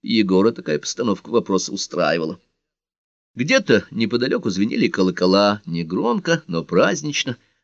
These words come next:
торжественно. Дорин вспомнил, что нынче, кажется, Пасха. Отсталые гражданки пожилого возраста в церквях свечки ставят, куличи светят.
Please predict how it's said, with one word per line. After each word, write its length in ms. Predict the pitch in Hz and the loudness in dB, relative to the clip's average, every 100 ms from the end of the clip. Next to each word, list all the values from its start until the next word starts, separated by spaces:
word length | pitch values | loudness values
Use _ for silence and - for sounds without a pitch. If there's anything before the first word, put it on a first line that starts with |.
| - | -8
торжественно. 800 | 87 80 98 117 - 117 107 - _ _ _ _ _ | -6 2 2 2 0 -2 -2 -4 _ _ _ _ _
Дорин 380 | 151 175 160 143 | 0 2 2 0
вспомнил, 640 | - - 160 156 107 98 | -4 -6 0 2 2 0
что 200 | - 113 | -2 -4
нынче, 380 | 143 170 147 - | -2 -2 -4 -4
кажется, 340 | 85 78 - | -4 -4 -6
Пасха. 680 | - 90 82 - - - - _ _ _ _ _ _ _ _ _ _ _ | -2 0 2 -2 -4 -4 -6 _ _ _ _ _ _ _ _ _ _ _
Отсталые 720 | - 123 - - - 226 120 107 | 0 2 0 2 4 6 6 6
гражданки 580 | 104 101 95 110 101 - | 6 4 4 4 2 -4
пожилого 480 | 107 107 107 104 | 0 4 4 4
возраста 600 | 107 214 175 170 - 147 - _ _ _ _ | 4 2 2 0 0 0 -2 _ _ _ _
в 80 | - | -8
церквях 720 | - 127 117 139 131 120 110 | 0 4 4 2 4 4 2
свечки 540 | - 131 175 208 - - | 0 0 2 0 -4 -4
ставят, 580 | - - 180 165 147 - | -4 0 2 4 4 2
куличи 420 | 101 101 - 156 | 0 0 0 -6
светят. 540 | - 151 147 139 - | -4 -6 0 0 -2